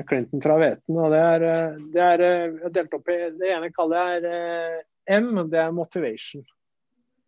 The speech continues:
Og det er det jeg var, som jeg var inne på i stad, det er at, eh, <clears throat> at, eh, du må ha et, du må være utrolig motivert selv. Og de rundt deg må også være veldig motivert, og man må klare å skape et motivert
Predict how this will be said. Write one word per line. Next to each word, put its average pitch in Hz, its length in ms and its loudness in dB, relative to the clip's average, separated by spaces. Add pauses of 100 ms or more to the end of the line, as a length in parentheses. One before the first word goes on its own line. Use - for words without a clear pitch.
(760)
Og 156 100 -10
det 165 80 2
er 170 160 -2
det 156 100 2
jeg 160 80 2
var, 170 140 -2
som 180 180 -8
jeg 165 60 -4
var 160 160 -2
inne 127 160 -8
på 147 100 -8
i 143 60 -10
stad, 139 200 -4
det 165 120 -2
er 160 100 -2
at, 139 200 -2
eh, 165 180 -4 (260)
<clears throat> 170 680 0
at, - 160 -8
eh, 160 280 -2 (1500)
du 170 100 2
må 165 240 2
ha 156 180 4
et, - 160 -18 (440)
du 175 120 -2
må 180 160 2
være 165 320 2
utrolig 156 760 -6
motivert 160 680 -6
selv. - 1200 -20 (640)
Og 156 80 -10
de 165 140 0
rundt 131 260 -6
deg 175 160 2
må 165 140 0
også - 340 -8
være 147 240 2
veldig 127 260 -2
motivert, 127 540 -2
og 143 80 -6
man 147 140 -4
må 156 160 -2
klare 143 320 2
å - 20 -12
skape - 560 -2
et - 120 -20
motivert 131 880 -6